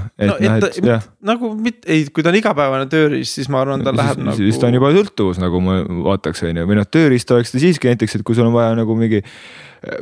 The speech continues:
Speaker 1: bakatöö va-, valmis kirjutada, sul on nagu kell kaksteist on tähtaeg ja kell on praegu kuus.
Speaker 2: No et ongi jah, jah, et,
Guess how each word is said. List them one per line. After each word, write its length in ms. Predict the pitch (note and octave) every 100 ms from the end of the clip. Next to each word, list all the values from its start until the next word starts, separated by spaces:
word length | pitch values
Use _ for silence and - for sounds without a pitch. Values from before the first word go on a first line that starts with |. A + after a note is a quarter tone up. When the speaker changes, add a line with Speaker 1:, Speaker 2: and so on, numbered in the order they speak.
| -
Speaker 1:
bakatöö 480 | E3+ F3 D3 F#3+ D#3
va-, 160 | C3 - -
valmis 320 | D3 C3 A2
kirjutada, 320 | - B2 G#2+
sul 140 | A2 B2
on 160 | A#2
nagu 140 | A#2 A2+
kell 160 | B2 B2+
kaksteist 400 | D#3+ - A#2 -
on 80 |
tähtaeg 400 | D#3 F#3 - A2+
ja 60 | A2+
kell 220 | B2 A#2+ A2+
on 80 |
praegu 220 | B2 B2 A#2
kuus. 320 | - C#3 G2+ - E3
Speaker 2:
No 80 |
et 100 | E3+
ongi 220 | E3+ D#3 D#3
jah, 140 | D3+
jah, 220 | D#3 D#3 C#3+
et, 200 | -